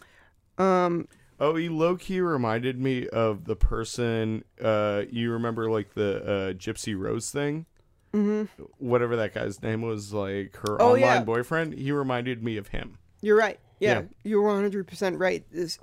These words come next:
Speaker 1: uh, cut from the same cloth.
Speaker 2: Yeah,
Speaker 1: Yeah.
Speaker 2: absolutely.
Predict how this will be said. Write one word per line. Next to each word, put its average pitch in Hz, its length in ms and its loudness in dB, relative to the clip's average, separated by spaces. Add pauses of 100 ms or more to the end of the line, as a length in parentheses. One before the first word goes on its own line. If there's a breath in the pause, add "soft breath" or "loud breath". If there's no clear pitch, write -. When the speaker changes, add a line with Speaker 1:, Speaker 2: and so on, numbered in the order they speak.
(120)
Speaker 1:
uh, 180 300 2
cut 214 220 -2
from 208 160 -4
the 185 40 -4
same 185 220 -2
cloth. - 480 -8 (240)
Speaker 2:
Yeah, 110 260 -4
Speaker 1:
Yeah. - 120 2
Speaker 2:
absolutely. 104 540 -4